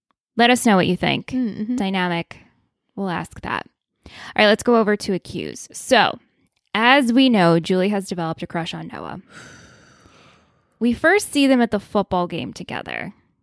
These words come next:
Speaker 1: Now, did they go together or were they just sitting together?
Speaker 2: Right. I think they were sitting together. I think she probably came with her family or,
Speaker 1: Right?
Speaker 2: like, came maybe before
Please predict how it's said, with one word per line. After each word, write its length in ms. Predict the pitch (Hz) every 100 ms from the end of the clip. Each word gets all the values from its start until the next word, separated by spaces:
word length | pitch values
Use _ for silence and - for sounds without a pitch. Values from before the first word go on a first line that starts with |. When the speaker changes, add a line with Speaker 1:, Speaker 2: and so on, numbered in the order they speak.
| _ _ _ _
Speaker 1:
Now, 320 | 226 226 143 - _ _ _ -
did 140 | 226
they 160 | 226 208
go 420 | 180 233 285 392
together 880 | - 415 - 381 370 359 359 349 339 -
or 160 | 247 240
were 160 | 233
they 160 | 220 214
just 440 | 180 175 - -
sitting 380 | - 196 165 -
together? 640 | - - - - - - - _ 220 196
Speaker 2:
Right. 240 | - - _ _ - - _
I 160 | - 269
think 220 | 311 311
they 120 | 269
were 160 | 233 214
sitting 480 | - 202 185 190 208
together. 800 | - 233 226 226 247 247 269 262 -
I 160 | 196
think 240 | 202 196 185
she 140 | 226
probably 460 | - 202 196 190 190
came 420 | - 180 180 185
with 140 | -
her 240 | - - -
family 840 | - 175 170 170 185 185 185 185
or, 40 |
Speaker 1:
Right? 160 | 180 180
Speaker 2:
like, 240 | 170 175
came 300 | - - 233
maybe 260 | 214 196 185
before 600 | - 202 - 294 247 220